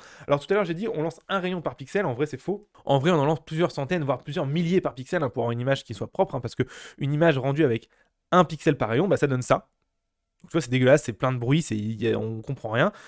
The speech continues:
Ce qu'on fait plutôt, c'est qu'en fait, on en, on lance cent, deux cents, trois cents, mille rayons par pixel,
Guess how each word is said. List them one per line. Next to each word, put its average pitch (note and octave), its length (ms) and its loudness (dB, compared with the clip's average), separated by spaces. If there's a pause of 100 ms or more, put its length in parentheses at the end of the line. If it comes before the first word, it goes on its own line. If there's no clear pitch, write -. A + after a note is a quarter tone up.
(120)
Ce - 80 -14
qu'on C3+ 80 -8
fait E3+ 100 -2
plutôt, D#3+ 220 -6
c'est D3 100 -8
qu'en A#2+ 120 -6
fait, F3 120 -6
on C3 100 -10
en, B2+ 160 -8
on C3 120 -4
lance C3+ 320 -4 (800)
cent, D#3+ 300 4
deux C#3 160 4
cents, D#3 220 -2
trois - 180 -4
cents, C#3 260 -2
mille D#3 300 4
rayons D3 420 0
par - 220 -4
pixel, F3+ 460 -2